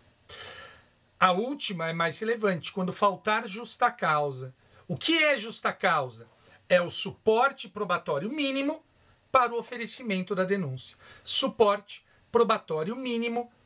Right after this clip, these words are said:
para o oferecimento da denúncia. Faltou justa causa, não tem um mínimo de prova, haverá rejeição da denúncia. E olhem, esta rejeição,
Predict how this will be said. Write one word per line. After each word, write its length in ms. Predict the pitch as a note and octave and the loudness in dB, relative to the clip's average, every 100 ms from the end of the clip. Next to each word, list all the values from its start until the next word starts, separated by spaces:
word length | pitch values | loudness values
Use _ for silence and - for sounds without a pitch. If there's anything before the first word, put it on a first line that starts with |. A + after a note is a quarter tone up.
| _ | _
para 400 | A#3+ A3+ A3+ A3+ | 4 4 2 -2
o 140 | A3 A3+ | -2 -4
oferecimento 920 | A3 A#3 G#3+ - A3 G3 F3 E3+ F3+ | -4 -6 -4 -4 -2 0 0 -2 -2
da 100 | F3 | -2
denúncia. 460 | E3+ D3+ B2 - - - - | -2 -6 -6 -10 -12 -10 4
Faltou 520 | A#3 A3+ - E4+ F#4 | 6 6 -2 -2 0
justa 360 | - D4 D#4 | -2 -2 -2
causa, 560 | C#4+ G#3+ G3 F#3+ A3 A#3 _ _ _ | 0 2 2 0 -6 -6 _ _ _
não 180 | F3+ G#3 | 2 2
tem 160 | G3+ C4+ | 2 -2
um 120 | C#4 | -2
mínimo 340 | B3+ E4 D#4+ | -2 0 -2
de 100 | D4 | -4
prova, 540 | - A3 F#3+ F#3+ G3+ G#3+ _ - - | -4 2 2 2 -4 -8 _ -20 2
haverá 440 | A3 A3 A3 F3+ | 2 4 2 0
rejeição 540 | E3 F3+ F#3 F3 - E3+ | -2 -4 -6 -6 -4 -2
da 100 | E3 | -2
denúncia. 540 | E3+ D3 B2+ - - - | -2 -4 -6 -8 -8 0
E 100 | F#3+ | 4
olhem, 380 | C#4 C4+ D#3 C3 _ _ _ - - - _ | 4 4 -4 -12 _ _ _ -20 -20 -20 _
esta 500 | C4 D4+ C#4+ - A#3+ | 2 2 0 -2 -2
rejeição, 920 | A3 F#3+ D3 C#3 A#2 - C3+ A#2+ C3 | -2 -4 -6 -8 -8 -6 -4 -4 -6